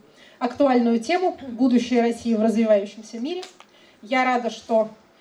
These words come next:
мне предоставлена возможность открыть этой ци-, этот цикл своей лекции о будущем демократии и вообще о будущем политических режимов,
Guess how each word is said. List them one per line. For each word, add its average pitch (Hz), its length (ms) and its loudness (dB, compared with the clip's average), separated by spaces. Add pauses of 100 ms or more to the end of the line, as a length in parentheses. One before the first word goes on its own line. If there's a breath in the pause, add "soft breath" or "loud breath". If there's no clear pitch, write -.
(120 soft breath)
мне 247 320 2
предоставлена 233 720 -2
возможность 220 720 -2
открыть 240 440 -2
этой 220 220 -6
ци-, 240 160 -8
этот 233 400 -8
цикл 233 260 -6
своей 220 340 0
лекции 208 560 -4
о 214 260 2 (340 soft breath)
будущем 240 440 2
демократии 226 720 0
и 233 220 -2
вообще 214 560 0
о 233 340 2
будущем 220 560 -4
политических 208 720 -8
режимов, 214 500 -2